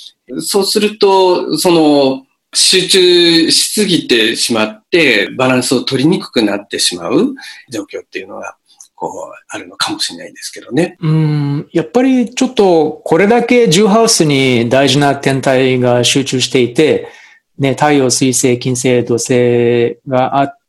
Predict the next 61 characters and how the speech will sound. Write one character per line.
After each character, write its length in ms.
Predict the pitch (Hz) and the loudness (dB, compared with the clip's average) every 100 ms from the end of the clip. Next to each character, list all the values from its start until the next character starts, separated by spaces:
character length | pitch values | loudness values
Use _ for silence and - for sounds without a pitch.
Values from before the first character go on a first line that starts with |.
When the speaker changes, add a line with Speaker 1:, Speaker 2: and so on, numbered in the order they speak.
| - | 0
Speaker 2:
て、 240 | 175 156 - - | 0 0 -6 -10
そ 180 | - - | -4 0
れ 220 | 151 180 | 2 2
が 320 | 180 185 180 175 | 2 2 2 2
仕 120 | - | 2
事 280 | 165 180 190 | 2 2 2
っ 20 | |
て 80 | 196 | 2
い 60 | |
う 40 | 180 | 2
形 280 | 185 165 | 2 2
で 120 | 165 147 | 0 2
表 220 | 175 175 185 | 2 2 2
現 100 | 160 | 2
さ 120 | 131 | 0
れ 80 | 131 | 0
て 120 | 135 | 0
い 80 | 127 | 2
な 140 | 143 | 2
い 80 | 139 | 0
っ 160 | 123 | -4
て 140 | - 117 | -4 -2
い 20 | |
う 60 | 113 | 0
こ 120 | 117 | 0
と 120 | 143 | 0
は、 180 | 135 - - - - 131 139 | 0 -2 -10 -14 -10 -8 -4
も 100 | 175 | 0
し 80 | 220 | 2
か 80 | - | 0
し 60 | |
て 100 | - | 0
ど 140 | 131 196 | 0 2
こ 100 | 240 | 2
か 140 | 202 | 2
で 80 | 123 - | 0 2
表 260 | 180 196 | 2 4
現 140 | 202 175 | 2 2
さ 100 | 156 | 2
れ 140 | 160 | 2
て 100 | 160 | 2
い 80 | 165 | 2
る 60 | 170 | 2
の 100 | 175 | 0
か 140 | 117 | 0
ど 200 | 120 135 | 2 0
う 40 | |
か、 240 | 131 98 95 113 | 0 -2 -2 -4
例 80 | 131 | -2
え 20 | |
ば、 160 | 123 113 | 0 0
ま 140 | 113 | 0
あ、 20 | 110 | 0
社 180 | - | 0
会 360 | 131 131 120 110 | 0 2 2 0
に 160 | 107 110 | -2 0
お 100 | 120 | 0
い 100 | 110 | 0
て 220 | - - | -6 -8
何 260 | 110 120 117 | -2 0 0
か、 260 | 113 110 | 0 0